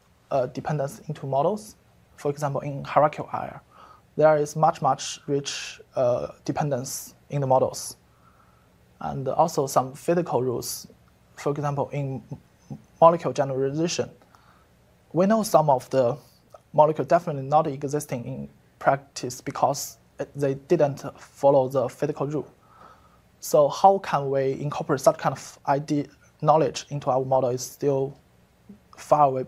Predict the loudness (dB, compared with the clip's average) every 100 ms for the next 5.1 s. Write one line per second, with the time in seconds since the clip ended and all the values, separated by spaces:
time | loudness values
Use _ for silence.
0 | -10 -14 -6 -4 -4 -6 -8 _ _ _
1 | _ -20 _ _ 2 2 4 2 0 0
2 | 0 0 0 2 0 0 -2 0 2 4
3 | 2 0 -2 -4 -4 _ _ _ -4 4
4 | 4 4 -10 _ _ _ _ -2 0 2
5 | 0